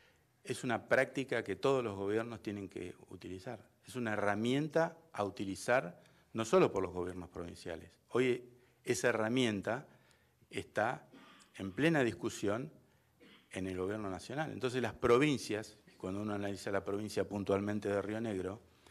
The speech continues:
venimos trabajando muchísimo por el equilibrio fiscal, atravesando estos periodos de crisis, y vemos cómo un,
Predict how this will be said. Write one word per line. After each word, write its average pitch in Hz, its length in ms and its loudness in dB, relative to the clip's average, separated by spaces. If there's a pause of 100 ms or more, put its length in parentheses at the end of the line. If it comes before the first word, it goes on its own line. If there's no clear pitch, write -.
(540)
venimos 135 720 4
trabajando 123 800 2
muchísimo 151 920 2 (680)
por 107 160 0
el 98 140 2
equilibrio 110 560 0
fiscal, 117 600 0 (520)
atravesando 123 1080 4 (160)
estos 110 340 -4
periodos 110 500 2
de 98 120 -4
crisis, 110 500 -6 (520)
y 131 140 2
vemos 165 380 8
cómo 151 640 4 (480)
un, 143 240 2